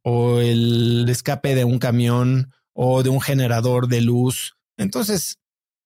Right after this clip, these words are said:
no hubiera habido razón alguna para la cual correr. Y eso nos pasa en todos los contextos de la vida. Tenemos miedo, pero no sabemos a qué.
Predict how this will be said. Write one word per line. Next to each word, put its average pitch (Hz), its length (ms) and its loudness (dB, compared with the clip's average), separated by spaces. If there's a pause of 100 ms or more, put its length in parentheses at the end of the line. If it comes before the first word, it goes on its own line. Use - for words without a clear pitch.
(140)
no 160 160 2
hubiera 180 500 0
habido 151 300 2
razón 139 420 0
alguna 135 380 2
para 123 200 0
la 117 140 0
cual 135 320 0
correr. 180 380 -2
Y 175 140 2
eso 240 180 0
nos 190 180 0
pasa 160 400 -2 (280)
en 156 240 2
todos 175 300 0
los 156 120 0
contextos 127 500 -2
de 143 60 2
la 165 100 2
vida. 202 280 0 (220)
Tenemos 151 400 2
miedo, 185 280 0
pero 143 140 0
no 139 100 0
sabemos 139 280 0
a 107 80 -2
qué. 110 260 -6